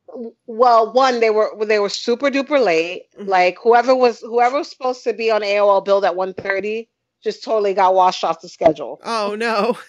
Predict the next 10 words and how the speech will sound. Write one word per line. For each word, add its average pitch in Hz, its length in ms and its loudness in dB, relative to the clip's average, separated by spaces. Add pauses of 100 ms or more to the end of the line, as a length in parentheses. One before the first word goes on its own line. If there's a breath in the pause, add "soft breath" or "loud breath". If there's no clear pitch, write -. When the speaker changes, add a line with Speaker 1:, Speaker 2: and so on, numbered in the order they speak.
(600 soft breath)
Speaker 1:
Because 220 400 2
they, 240 340 0
they 254 140 2
did 240 160 -2
not 226 200 -4
arrive 202 460 0
till, 208 180 -8
like, 175 240 -4
one 190 280 -4
twenty-five. 165 840 -4